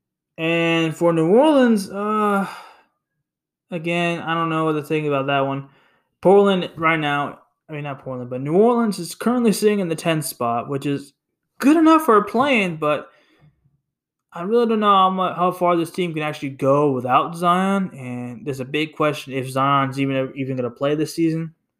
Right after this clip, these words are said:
but it is what it is. So we'll see what happens there. Um, the other two players, Larry Nance, Tony Snell, that, those are pretty nice little rotational pieces as well for them, but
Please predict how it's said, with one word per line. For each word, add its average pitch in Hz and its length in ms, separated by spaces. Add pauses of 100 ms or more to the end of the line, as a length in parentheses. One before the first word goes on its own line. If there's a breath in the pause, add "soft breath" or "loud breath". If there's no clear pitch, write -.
(220)
but - 140 (1040)
it 143 160
is 147 220
what 135 80
it 127 100
is. - 260 (460)
So 123 340
we'll 135 160
see 170 200
what 165 120
happens 147 380
there. 117 400 (1500)
Um, 143 600 (1900)
the 175 100
other 190 140
two 196 200
players, 180 640 (360)
Larry 160 280
Nance, 151 920
Tony 147 240
Snell, 139 680
that, 151 260
those 180 240
are 170 60
pretty 160 260
nice 143 340
little 143 140
rotational 139 500
pieces 135 300
as 127 80
well 127 220
for 123 120
them, 123 320
but - 240